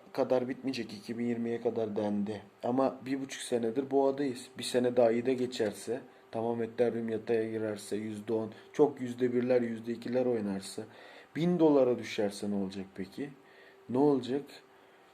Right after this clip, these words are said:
Yani bunları düşünmek lazım. O yüzden ben kart almadım.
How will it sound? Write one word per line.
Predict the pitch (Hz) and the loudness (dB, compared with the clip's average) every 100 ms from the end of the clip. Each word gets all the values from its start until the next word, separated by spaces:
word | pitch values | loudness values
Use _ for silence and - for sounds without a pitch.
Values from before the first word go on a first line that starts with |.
| - - - - - - _ - - - - - - - - - - _ _ _ _ _ _ | -20 -20 -20 -20 -20 -20 _ -20 -20 -20 -20 -20 -20 -20 -20 -20 -20 _ _ _ _ _ _
Yani | 113 113 113 117 101 | -2 0 0 -2 -4
bunları | 117 117 123 123 | -4 0 0 0
düşünmek | 127 - 135 151 151 131 | -4 -6 -4 -4 -2 -2
lazım. | 110 95 92 98 - - - - | -2 -4 -10 -16 -20 -20 -20 -4
O | 147 | 0
yüzden | 143 117 117 143 131 | 0 0 0 0 2
ben | 135 135 | 0 2
kart | 143 135 - | 2 0 2
almadım. | 139 135 110 101 | 2 2 -2 -4